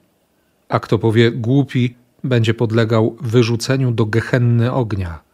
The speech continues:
Jeśli więc przyniesiesz swój dar do ołtarza i tam sobie przypomnisz, że twój brat ma coś przeciw tobie, zostaw przed ołtarzem swój dar i idź, pojednaj się najpierw ze swoim bratem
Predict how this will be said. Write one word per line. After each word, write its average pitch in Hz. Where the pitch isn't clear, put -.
Jeśli 135
więc 151
przyniesiesz -
swój 139
dar 151
do 139
ołtarza 123
i 135
tam 127
sobie 117
przypomnisz, 127
że 127
twój 143
brat 156
ma 120
coś -
przeciw -
tobie, 131
zostaw 139
przed -
ołtarzem 110
swój 104
dar 143
i 160
idź, -
pojednaj 135
się 135
najpierw 135
ze 123
swoim 127
bratem 110